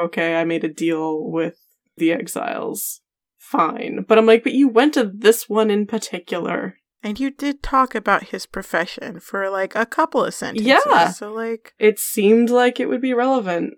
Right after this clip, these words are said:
Speaker 1: but it was not.
Speaker 2: I guess it would be too on the nose for him to go to Ravis.
Speaker 1: But I wanted that.
Speaker 2: Yeah.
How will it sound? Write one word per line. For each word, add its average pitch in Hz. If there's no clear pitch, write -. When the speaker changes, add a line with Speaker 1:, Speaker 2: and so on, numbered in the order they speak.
Speaker 1:
but 185
it 175
was 180
not. -
Speaker 2:
I 233
guess 277
it 262
would 240
be 220
too 214
on 202
the 196
nose 180
for -
him 196
to 180
go 180
to 170
Ravis. 185
Speaker 1:
But 226
I 254
wanted 214
that. 180
Speaker 2:
Yeah. 214